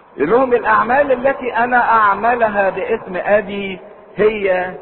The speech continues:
تشهد لي". إذن أعمال المسيح تشهد للمسيح، وأعمال المسيح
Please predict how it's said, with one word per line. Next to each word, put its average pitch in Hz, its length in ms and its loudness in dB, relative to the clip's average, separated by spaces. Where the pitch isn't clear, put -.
تشهد 156 720 -4
لي". 147 340 -6
إذن 170 260 -2
أعمال 196 480 2
المسيح 208 560 -4
تشهد 220 580 -2
للمسيح، 160 640 -4
وأعمال 175 480 2
المسيح 247 560 -4